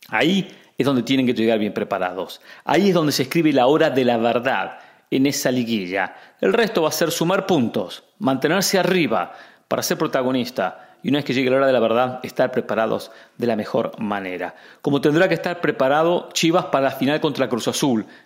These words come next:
Es otra prueba de fuego, partido durísimo, otro encuentro con mucha exigencia.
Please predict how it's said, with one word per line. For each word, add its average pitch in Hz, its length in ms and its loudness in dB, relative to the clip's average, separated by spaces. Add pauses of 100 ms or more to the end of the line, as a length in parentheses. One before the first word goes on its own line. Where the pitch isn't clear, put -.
Es - 220 -2
otra 160 340 2
prueba 156 220 4
de 131 80 2
fuego, 107 560 2 (320)
partido 151 340 0
durísimo, 123 720 0 (240)
otro 147 280 0
encuentro 156 380 0
con 127 100 0
mucha 151 200 0
exigencia. 127 920 -2